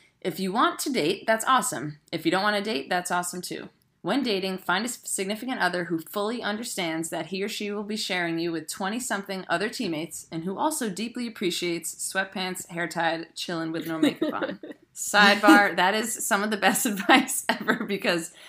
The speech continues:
Speaker 1: if you're in a relationship with someone who doesn't understand how demanding your sport is, that's hard.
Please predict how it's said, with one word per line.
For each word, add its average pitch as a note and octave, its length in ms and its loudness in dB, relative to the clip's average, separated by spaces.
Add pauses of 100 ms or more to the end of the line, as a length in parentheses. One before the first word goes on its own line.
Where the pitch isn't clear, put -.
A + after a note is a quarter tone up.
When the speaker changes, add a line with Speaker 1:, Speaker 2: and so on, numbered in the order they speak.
(140)
Speaker 1:
if - 100 -12
you're A#3+ 120 -2
in D4 60 4
a D4+ 40 6
relationship A3 520 0
with A3 120 -8
someone F#3 240 -2
who E3 100 -2 (400)
doesn't F#3 240 0
understand F3 440 0
how F3 120 -2
demanding E3+ 400 -2
your E3 80 -2
sport E3+ 340 -2
is, G3 240 -8 (960)
that's E3 180 -8
hard. F3 440 2